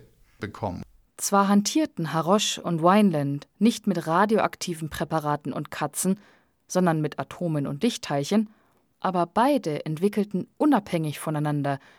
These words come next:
Speaker 2: experimentelle Methoden, um gekoppelte quantenmechanische Systeme gezielt zu untersuchen und kontrollieren und so erstmals die Schwelle zwischen Quanten- und Alltagswelt zu erkunden.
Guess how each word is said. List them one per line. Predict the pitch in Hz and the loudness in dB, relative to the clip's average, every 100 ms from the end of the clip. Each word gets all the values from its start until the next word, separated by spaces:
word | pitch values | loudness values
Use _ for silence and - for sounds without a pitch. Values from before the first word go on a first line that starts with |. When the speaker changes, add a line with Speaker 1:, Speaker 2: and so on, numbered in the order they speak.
| _ _ | _ _
Speaker 2:
experimentelle | 180 - - 160 156 151 - 233 | -8 -6 -4 -2 -2 -2 0 4
Methoden, | 240 233 - 156 143 160 196 _ _ _ | 4 2 -2 -4 -2 -2 -4 _ _ _
um | 170 | -4
gekoppelte | 151 - - 269 262 - | -4 0 0 2 0 -2
quantenmechanische | 262 - 165 190 - 214 208 208 160 160 175 180 | -4 -6 -4 -6 0 2 2 0 -2 -2 -2 -4
Systeme | 160 - - 170 180 | -6 -6 -2 0 0
gezielt | 147 147 - - 262 262 | -4 -8 -4 0 0 -2
zu | - - | -6 -4
untersuchen | 202 202 156 160 - 180 | -2 -4 -4 -6 -6 -8
und | - - | -6 -8
kontrollieren | - 220 208 269 196 147 123 - _ _ _ _ - | -2 -4 -2 -2 0 -2 -4 -10 _ _ _ _ 2
und | 247 | 2
so | 233 233 240 254 _ _ _ | 4 4 2 0 _ _ _
erstmals | - 277 302 - 151 135 131 | 4 4 4 -2 -4 -2 -6
die | - 180 | -6 -2
Schwelle | - 160 151 147 | 0 0 0 0
zwischen | 156 208 202 220 | -4 -6 -2 -2
Quanten- | - 160 151 - 165 165 | -2 -2 -2 -4 -8 -6
und | - 240 - | -2 -4 -2
Alltagswelt | 165 156 156 147 - 147 | -2 -2 -4 -4 -4 -4
zu | 143 131 | -2 -6
erkunden. | 139 - 143 - 131 | -6 -6 -6 -6 -10